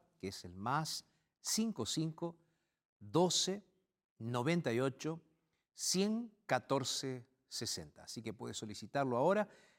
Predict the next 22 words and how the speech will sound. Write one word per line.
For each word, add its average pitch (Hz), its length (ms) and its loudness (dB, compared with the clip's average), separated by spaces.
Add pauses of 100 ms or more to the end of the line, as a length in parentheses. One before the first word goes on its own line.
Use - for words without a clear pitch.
(120)
es 117 100 -8
completamente 123 640 -4
gratis, 156 480 -2 (320)
y 190 40 -4
nuestros 143 380 -6
ángeles 127 340 -6
de 123 80 -4
esperanza 117 540 -6
hacen 110 260 -10
lo 117 100 -4
posible 104 580 -8 (440)
pa-, 113 120 4
a 101 100 0
través 139 360 2
de 160 80 2
sus 123 180 -4
donaciones 139 520 -6
para 135 240 0
que 135 140 -4
este 120 200 -4
curso 135 400 -2
siga 120 400 -4